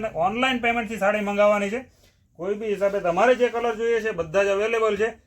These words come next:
આમાં તમને વાત કરીએ તો કસબ બોર્ડર સાથેની અને ગજી સિલ્કમાં વેરાયટી અને અંદર આપેલું છે દુલ્હનની આખી પેટર્ન અને એમાંય ખાટલી વર્કનું, હેન્ડવર્કનું કામ રહેવાનું છે. ધાગા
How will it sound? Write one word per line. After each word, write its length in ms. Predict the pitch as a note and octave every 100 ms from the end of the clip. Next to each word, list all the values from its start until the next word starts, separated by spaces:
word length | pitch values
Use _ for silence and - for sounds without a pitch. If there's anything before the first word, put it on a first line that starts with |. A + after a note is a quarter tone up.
| _ D3+
આમાં 220 | F#3 G3+
તમને 280 | F#3 F#3+ F3+
વાત 140 | E3+ E3
કરીએ 160 | F3 F3+ F#3
તો 100 | -
કસબ 360 | C#3 D3 G#3 F3
બોર્ડર 260 | D#3+ D#3+ E3
સાથેની 500 | D#3 D3+ D#3 D#3+ E3 F3
અને 140 | E3+ D#3+
ગજી 280 | B2 B2+ F#3 F#3
સિલ્કમાં 360 | F3 E3+ E3+
વેરાયટી 360 | F#3 F#3+ C#3 A2+ - _ C3+
અને 140 | D#3
અંદર 280 | D3 F3 G3
આપેલું 360 | E3 E3 E3 E3+
છે 80 | G#3 C#3+
દુલ્હનની 440 | C3+ D3+ A3 A#3+ A3
આખી 200 | G3+ G3 -
પેટર્ન 400 | F3 G3+ F3 E3+
અને 100 | E3 D#3+
એમાંય 260 | G3 F#3 -
ખાટલી 340 | C#3+ F#3+ F3+
વર્કનું, 340 | D3+ D3+ E3+ A#2
હેન્ડવર્કનું 420 | C#3 G3 A3 A3 F#3
કામ 180 | F#3 F3+
રહેવાનું 300 | F#3 F#3+ F#3
છે. 60 | A3+ - - _ -
ધાગા 300 | C#3+ G#3+